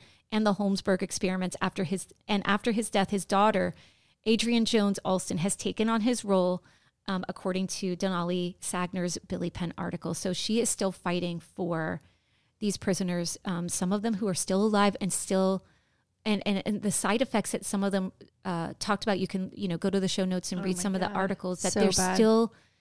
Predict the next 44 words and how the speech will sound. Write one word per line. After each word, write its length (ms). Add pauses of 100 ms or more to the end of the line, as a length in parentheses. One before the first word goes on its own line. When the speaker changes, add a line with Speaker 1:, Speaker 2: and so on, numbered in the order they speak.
(160)
Speaker 1:
dealing 400
with 180
today. 300
I 80
mean, 140
to 140
be 80
exposed 480
to 300 (300)
asbestos 600
and 220
Agent 340
Orange, 640 (480)
I, 140 (380)
I, 340 (100)
I, 360 (280)
you 160
know, 120
and, 180
and, 400
and, 220
and, 280
and 380
again, 340
like 160
you 60
said, 220
like, 140
maybe 200
they're 140
in 180
there 100
for 140
some 200
petty 300
crime 360
and 80
now 140
they 100
have 140
a 60
lifetime 720 (540)
of, 220 (120)
of 280